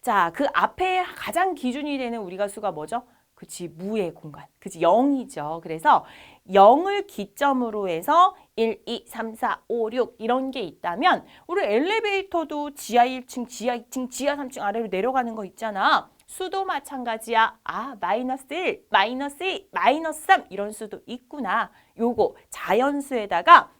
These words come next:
마이너스를 붙인 그 수, 그리고 영을 포함해서 정수라고 하는구나. 되게 간단하죠? 자, 그다음에 이제 유리수를 배워. <gasps> 얘는 또 뭐예요? 유리수, 얘 이름이 더 예쁜데? 자, 유리수는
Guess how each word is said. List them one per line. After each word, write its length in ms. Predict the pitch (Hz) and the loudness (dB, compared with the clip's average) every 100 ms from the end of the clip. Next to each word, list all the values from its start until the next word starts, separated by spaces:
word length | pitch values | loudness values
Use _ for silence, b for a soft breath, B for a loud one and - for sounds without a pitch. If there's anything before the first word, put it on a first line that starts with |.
| _ 254 | _ 0
마이너스를 800 | 392 466 440 403 392 330 294 233 | 2 2 -2 -6 -6 -8 -10 -12
붙인 400 | 202 - 214 196 | -16 -16 -14 -10
그 180 | 175 | -12
수, 380 | 165 - 349 - b _ | -8 -4 -4 -4 b _
그리고 400 | 180 175 196 170 | -10 -4 -2 2
영을 360 | 180 339 359 | 2 2 -4
포함해서 720 | - 285 359 320 285 359 370 b b - | -2 2 2 0 0 2 2 b b -14
정수라고 680 | 175 175 190 - 165 151 | -10 -10 -12 -12 -12 -10
하는구나. 580 | 190 320 285 247 - - _ _ - | -14 -10 -12 -12 -18 -20 _ _ -2
되게 140 | 240 370 | 0 2
간단하죠? 880 | 262 220 170 160 - 165 226 170 B B B | 0 0 -8 -8 -4 4 6 6 B B B
자, 400 | 381 302 180 - | 10 12 10 6
그다음에 400 | 277 359 359 254 | 6 6 6 2
이제 200 | 233 208 | -4 -4
유리수를 580 | 202 302 311 247 202 185 | -2 -2 -2 -4 -8 -8
배워. 280 | 151 135 - | -14 -16 -8
<gasps> 380 | 415 554 - | -6 -4 -2
얘는 200 | 208 226 | -2 0
또 100 | 302 | -2
뭐예요? 720 | 214 180 220 254 240 254 370 392 | -6 -4 -4 -2 -4 0 -2 -2
유리수, 580 | 190 214 254 247 - 208 | -8 -6 -4 -6 -8 -8
얘 140 | 185 208 | -4 -6
이름이 420 | 226 220 247 254 | -6 -10 -8 -8
더 240 | - 185 | -6 -4
예쁜데? 580 | 226 - 220 247 381 381 B B | -4 -6 -10 -4 -4 -4 B B
자, 180 | - 180 | -6 -4
유리수는 720 | 185 214 220 - 247 359 | -4 -6 -8 -6 -2 -2